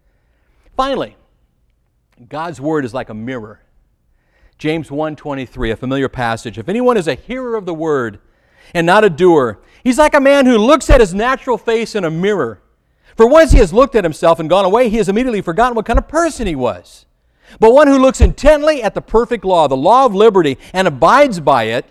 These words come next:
not becoming a forgetful hearer, but an effectual doer, this man will be blessed in what he does." How many of you have looked in the mirror at least once this morning?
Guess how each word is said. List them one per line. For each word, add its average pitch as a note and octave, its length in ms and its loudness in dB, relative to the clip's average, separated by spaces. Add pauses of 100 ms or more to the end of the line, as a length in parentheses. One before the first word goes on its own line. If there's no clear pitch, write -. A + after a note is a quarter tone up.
(420)
not C4+ 240 0
becoming B3+ 340 -2
a E3+ 320 -2
forgetful G3 500 0
hearer, F#3 280 2
but D#3 140 0
an D3+ 80 -2
effectual E3+ 500 -6
doer, D#3+ 320 0
this C4 320 -2
man A#3+ 180 -2
will G3 120 -4
be D3+ 140 -6
blessed C#3 760 -12 (540)
in B2 140 -12
what A#2+ 180 -4
he A#2 120 -10
does." F#2+ 640 -14 (540)
How A#3+ 120 -8
many B3 160 -6
of F3 100 -4
you G#3 120 -2
have D3 100 -4
looked E3 180 -4
in E3+ 80 -14
the D3 80 -10
mirror C#3+ 340 -8
at C3+ 120 -16
least D3+ 240 -14
once D3 300 -12
this A2+ 200 -20
morning? G#2+ 320 -14